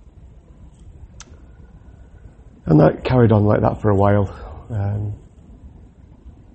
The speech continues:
still managed to fly, still managed to, uh, work, which was great.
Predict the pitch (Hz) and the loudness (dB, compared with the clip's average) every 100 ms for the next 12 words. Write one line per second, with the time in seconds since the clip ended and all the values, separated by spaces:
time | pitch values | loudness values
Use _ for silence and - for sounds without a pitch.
0 | - - - - 123 104 107 - 113 - | -20 -20 -20 -6 -2 0 0 -2 -8 -4
1 | 113 117 123 - 117 104 107 - - 113 | 0 0 -2 -4 -4 -2 -4 -8 -6 -4
2 | 107 107 110 113 - - - 113 113 127 | -4 -4 -6 -8 -12 -20 -10 -4 -4 -4
3 | - - - - - - - - - 113 | -10 -16 -20 -20 -20 -20 -20 -16 -14 -12
4 | - 113 127 | -4 -2 -2